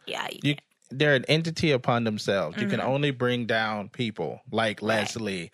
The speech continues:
Speaker 1: Right.
Speaker 2: the coach, and whoever, but not the institution.
Speaker 1: And so while he's giving the speech, we see, you know, Terry is sitting outside by herself thinking she's got a choice to make, right?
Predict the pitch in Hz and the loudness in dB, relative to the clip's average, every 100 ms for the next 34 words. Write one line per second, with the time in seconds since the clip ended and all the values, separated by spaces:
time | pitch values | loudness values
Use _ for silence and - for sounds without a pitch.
0 | - 190 156 117 - 120 98 73 - 104 | -4 -2 0 -2 0 0 0 -4 -6 -4
1 | 120 110 98 92 87 95 113 110 - 104 | 0 2 0 -2 -4 -2 0 -2 -2 -2
2 | 104 - 90 104 90 - 262 269 311 277 | -2 -6 -8 -6 -6 -4 -4 0 2 6
3 | 277 285 285 254 269 285 262 254 - 254 | 6 8 4 4 4 4 4 2 2 0
4 | 226 233 220 - 226 214 208 196 190 190 | 0 -4 -4 -2 -2 -2 -4 0 0 0
5 | - - - - 247 233 233 226 - 208 | -4 -20 -20 -6 0 2 4 2 2 2
6 | 214 196 196 - 196 190 190 180 185 - | 4 4 2 2 4 4 2 0 -2 2
7 | 214 214 - - 190 202 196 196 180 180 | 2 2 -2 -2 0 0 -2 -2 -4 -4
8 | 185 185 - 214 226 - 208 190 202 - | -4 -2 -2 -2 -2 -4 -2 -2 -2 -6
9 | 196 190 190 196 | -2 2 2 0